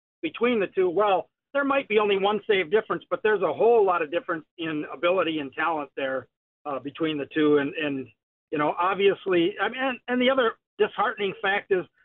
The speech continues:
they didn't even get any of the top, uh, prospects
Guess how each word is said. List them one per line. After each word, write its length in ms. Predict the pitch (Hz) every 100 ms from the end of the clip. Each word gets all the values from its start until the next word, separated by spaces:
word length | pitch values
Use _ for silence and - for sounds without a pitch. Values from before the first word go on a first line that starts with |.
| _
they 80 | 214
didn't 160 | 277 302
even 200 | 240 160
get 200 | 180 226
any 240 | 190 208 196
of 120 | 151
the 80 | 147 -
top, 300 | 180 262 - _ _ _ _ -
uh, 280 | 180 170 -
prospects 560 | 202 269 - 180 175